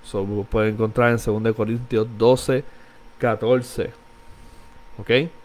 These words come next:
Si esa es la ilustración de alguien bueno, de un padre bueno, de un padre que hace lo correcto, ¿verdad? Uno que no hace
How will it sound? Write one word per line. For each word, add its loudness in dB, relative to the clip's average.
Si -4
esa 2
es 6
la 2
ilustración 0
de 4
alguien 2
bueno, 2
de 0
un 0
padre 6
bueno, 0
de 0
un 0
padre 8
que 2
hace 2
lo 4
correcto, -2
¿verdad? 6
Uno 4
que 4
no 4
hace 2